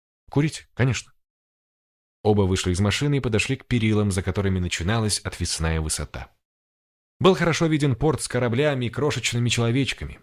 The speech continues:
а сразу внизу под ними, на следующем рельефном уровне, тот самый форт. Ещё.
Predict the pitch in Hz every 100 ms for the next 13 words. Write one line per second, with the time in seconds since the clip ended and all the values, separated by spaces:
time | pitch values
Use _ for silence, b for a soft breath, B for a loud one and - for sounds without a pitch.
0 | - 95 156 160 127 104 110 110 110 101
1 | 147 156 139 123 113 98 92 - 85 90
2 | 82 87 87 73 69 165 147 117 127 B
3 | B B 139 156 - - 92 92 - -
4 | - - - _ _ _ 107 113 - -
5 | -